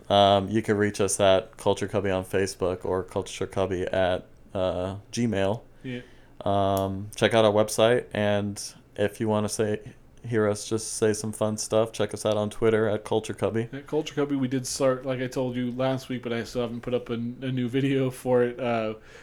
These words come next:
Speaker 2: we do have our new YouTube channel up, so you can pre-subscribe to that before we have anything on there,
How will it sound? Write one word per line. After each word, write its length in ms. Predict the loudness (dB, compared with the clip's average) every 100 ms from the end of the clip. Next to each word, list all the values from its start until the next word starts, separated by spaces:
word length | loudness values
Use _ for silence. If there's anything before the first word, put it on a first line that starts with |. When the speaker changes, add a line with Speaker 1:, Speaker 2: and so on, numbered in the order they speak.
| -20 -6
Speaker 2:
we 80 | -2
do 120 | 0
have 220 | 2 0
our 100 | 0
new 320 | 0 0 0 -2
YouTube 360 | -2 -2 -4
channel 320 | -2 -2 2
up, 260 | 2 2 -2
so 140 | -8 -4
you 140 | -4
can 160 | -4 -8
pre-subscribe 920 | -4 -4 -2 -2 -4 -4 -2 0 2
to 80 | 2
that 220 | 2 2
before 280 | -2 2 4
we 120 | 6
have 160 | 2 2
anything 320 | 0 0 0
on 220 | 0 2
there, 280 | 2 0